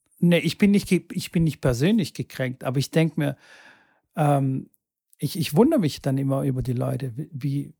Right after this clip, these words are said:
wie die ihr Business handeln. Also das würde ich nie mit, mit irgendeinem Geschäftskunden oder mit irgendjemandem machen,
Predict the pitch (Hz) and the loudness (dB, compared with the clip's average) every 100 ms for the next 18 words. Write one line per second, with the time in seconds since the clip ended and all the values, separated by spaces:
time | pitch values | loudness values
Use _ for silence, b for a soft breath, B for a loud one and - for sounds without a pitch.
0 | - 143 151 147 180 180 165 151 131 180 | -12 -4 -2 0 0 0 0 0 4 4
1 | 196 202 180 - - - _ _ _ _ | 6 4 0 -2 -8 -16 _ _ _ _
2 | _ - - - 156 175 196 214 233 240 | _ -20 -8 -2 0 2 2 2 2 0
3 | - 135 131 - 165 156 170 190 226 196 | -2 -2 0 0 0 2 4 6 6 2
4 | - 165 170 143 175 196 214 170 156 131 | -2 -4 -2 -2 2 4 4 4 2 0
5 | - 180 185 - 180 170 156 143 135 127 | 2 0 0 -2 -2 0 0 0 0 -2
6 | 180 196 190 175 165 151 147 156 165 143 | 0 2 2 2 0 0 0 0 0 -2